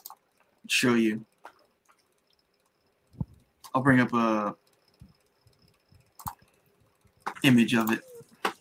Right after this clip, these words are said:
Um, let me see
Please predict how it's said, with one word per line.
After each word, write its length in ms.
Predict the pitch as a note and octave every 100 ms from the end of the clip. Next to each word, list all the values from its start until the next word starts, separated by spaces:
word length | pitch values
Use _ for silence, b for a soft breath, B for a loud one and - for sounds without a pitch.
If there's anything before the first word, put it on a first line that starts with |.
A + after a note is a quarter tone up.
| _ _ _ _ _ - - - - _ - _ _ -
Um, 840 | C3+ C#3 C#3 C#3 C#3 C#3 C#3 C#3+
let 80 | B2+
me 80 | B2+
see 720 | - - - - - -